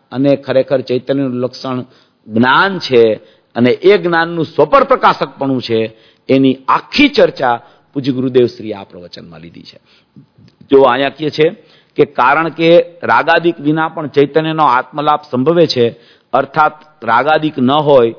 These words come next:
ત્યાં પણ ચૈતન્ય હોય છે. વળી જે રાગાદિકનું ચૈતન્ય સાથે જ ઉપજવું થાય છે તે ચૈત ચેતક ભાવની, જ્ઞેય જ્ઞાયક ભાવની અતિ નિકટતાને લીધે જ છે, એક દ્રવ્યપણાને લઈને નહીં.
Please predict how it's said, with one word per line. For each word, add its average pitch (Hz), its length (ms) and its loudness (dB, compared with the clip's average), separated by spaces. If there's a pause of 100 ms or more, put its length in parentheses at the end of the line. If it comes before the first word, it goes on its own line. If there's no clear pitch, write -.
(400)
ત્યાં 135 300 0
પણ 165 140 0
ચૈતન્ય 143 460 -2
હોય 151 300 2
છે. 104 280 -2 (420)
વળી 127 280 2
જે 160 180 4
રાગાદિકનું 156 680 0
ચૈતન્ય 147 460 -2
સાથે 117 400 -2
જ 185 120 2
ઉપજવું 160 400 -2
થાય 131 280 -4
છે 107 260 -4 (440)
તે 156 120 6
ચૈત 143 380 0
ચેતક 156 520 -2
ભાવની, 135 540 2 (260)
જ્ઞેય 143 300 0
જ્ઞાયક 143 420 -2
ભાવની 151 400 0 (180)
અતિ 196 380 -2
નિકટતાને 175 760 0
લીધે 151 280 0
જ - 100 -4
છે, 117 380 -6 (340)
એક 165 320 2
દ્રવ્યપણાને 165 760 2
લઈને 160 320 -2
નહીં. 160 300 -2